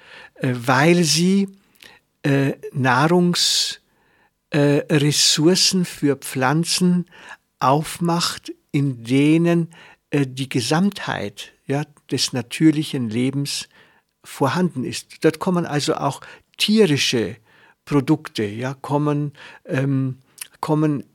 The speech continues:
in die, in den Boden, damit Pflanzen entsprechendes Wachstum gewährleistet wird.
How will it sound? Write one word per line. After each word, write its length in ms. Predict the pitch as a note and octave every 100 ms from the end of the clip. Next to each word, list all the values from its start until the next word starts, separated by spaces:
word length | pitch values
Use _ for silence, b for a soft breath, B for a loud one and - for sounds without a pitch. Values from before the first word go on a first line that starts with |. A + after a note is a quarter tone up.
| _
in 280 | D#3+ D3 C#3+
die, 400 | B2+ B2+ A#2+ A2+ - _ b _ _ _ -
in 160 | C#3
den 220 | C3 A2
Boden, 680 | G#2 C3 D3+ E3 F#3 G3 B B B -
damit 420 | C3+ C3+ D#3+ - -
Pflanzen 460 | - C3 C#3 D#3+
entsprechendes 800 | - B2 - A#2 A2+ C#3 B2+ -
Wachstum 500 | A#2+ - - C3 A2
gewährleistet 680 | A2 G#2+ G#2+ G#2 G#2 - G#2
wird. 260 | A2 G#2